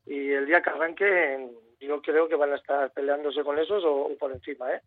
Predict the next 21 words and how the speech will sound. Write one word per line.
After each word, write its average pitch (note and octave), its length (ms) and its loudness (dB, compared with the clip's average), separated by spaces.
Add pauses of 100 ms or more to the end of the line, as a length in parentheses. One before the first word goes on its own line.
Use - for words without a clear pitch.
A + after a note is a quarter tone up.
Eh, C3+ 380 -6 (600)
que F3 100 -8
son E3+ 240 -2
dos D#3 160 4
grandes D3+ 300 2
plantillas. E3 600 0 (560)
<laughs> - 0 -
La C#3+ 520 2
de C#3+ 100 4
Bermeo, D3+ 580 4
pues, C#3+ 160 -6 (280)
ya D#3+ 100 6
tenía D#3 240 0
el D3+ 80 4
año D3 160 -2
pasado D3 240 -2
plantilla, D3+ 420 -4
imagínate, D3 600 -4
con D3 120 -4
los C3+ 120 -4
refuerzos, F3+ 600 -6